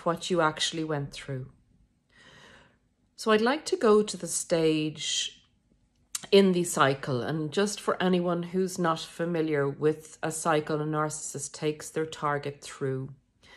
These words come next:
they will start off with a love bomb stage, they will follow on with a devaluation stage and a discard stage if you don't actually leave the relationship and escape it at that stage.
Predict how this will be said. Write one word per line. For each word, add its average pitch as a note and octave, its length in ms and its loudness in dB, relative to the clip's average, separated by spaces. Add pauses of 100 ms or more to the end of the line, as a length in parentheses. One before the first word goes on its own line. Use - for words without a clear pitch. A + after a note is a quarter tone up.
(400)
they D#3+ 120 6
will D#3 140 4
start D#3 420 2
off G#3 300 2
with D#3+ 160 -6
a C#3+ 60 0
love D3+ 400 0
bomb D#3+ 260 0
stage, D#3+ 800 -2
they D3+ 160 2
will D3 320 0 (1120)
follow F#3 360 6
on D#3 180 4
with D3 140 -4
a D3+ 40 0
devaluation C#3+ 920 0
stage D3 800 -4 (260)
and E3 100 2
a D#3+ 60 4
discard D#3 720 0
stage C#3+ 640 -2
if D3 200 0
you D#3+ 160 -2
don't C#3+ 400 -2
actually C#3+ 380 -4
leave D3+ 400 -6
the C#3+ 80 -4
relationship C#3+ 720 -6
and C#3 80 -6
escape C3+ 480 -4
it C#3+ 80 -12
at C#3+ 100 -14
that C#3 220 -8
stage. F3 720 -6